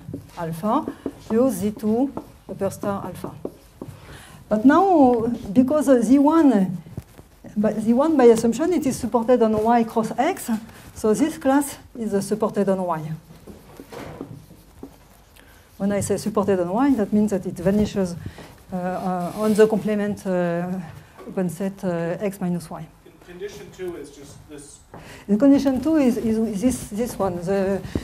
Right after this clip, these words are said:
Speaker 1: the, that the geometric coniveau is, uh, is at least C. And, uh, and so, and for the second term, uh, Z two upper star alpha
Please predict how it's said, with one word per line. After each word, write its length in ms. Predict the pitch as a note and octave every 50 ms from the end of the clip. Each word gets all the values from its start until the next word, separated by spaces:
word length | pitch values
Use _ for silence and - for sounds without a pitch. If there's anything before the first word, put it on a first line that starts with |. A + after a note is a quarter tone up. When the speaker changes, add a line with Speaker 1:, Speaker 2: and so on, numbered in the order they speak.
| - - -
Speaker 1:
the, 120 | F3 G3+
that 220 | G3 G3 G#3 G#3+ F3+
the 100 | G#3 G#3
geometric 480 | F3+ A3+ A#3+ B3+ C4 B3+ - C4 -
coniveau 540 | - B3 A3+ A3 G#3+ G3+ F#3+ A3 A#3 B3 - - - - - - - - - - - - - _ - - -
is, 240 | A3 G#3 G#3 G#3 G3
uh, 520 | F#3+ F3 F3 E3+ E3+ E3 E3+ E3+ E3+ F3 F#3 F3 - - - _ _ _ - _ _ - - - - - - - - - - - - - - - - - - - _ - - - - - - - - - - - - - - - -
is 120 | G3+ F#3
at 160 | G3 G3 -
least 200 | G#3 G3 G3 -
C. 180 | - A#3+ G#3 D#3+ C3+ - - - - - - - - F3+ F3+ - - - - - - - - - - - - - - - - - - -
And, 200 | C#4 A#3+ C4+ C4+
uh, 40 | C4+
and 720 | C4 C4 C4 B3+ C4 B3 - B3 B3 C4 B3+ A3+ G#3+ G3
so, 220 | - C4+ C4+ C4+ B3+ -
and 200 | A#3+ A#3+ B3+ B3
for 120 | C#4+ D4+
the 120 | C#4 D4+
second 360 | C#4 - C#4+ C4+ C4+ C4+ B3 -
term, 260 | C#4+ C#4 C#4 C#4 B3
uh, 160 | A#3+ A#3 A3+
Z 180 | G#3+ F#3+ B3+ C4
two 180 | C4 - C4+ C4
upper 180 | B3+ B3+ A#3+
star 280 | A#3 - - A#3+ A3+ A3
alpha 420 | A3 G#3 F#3+ G#3+ A#3+ C4+ D#4+ D#4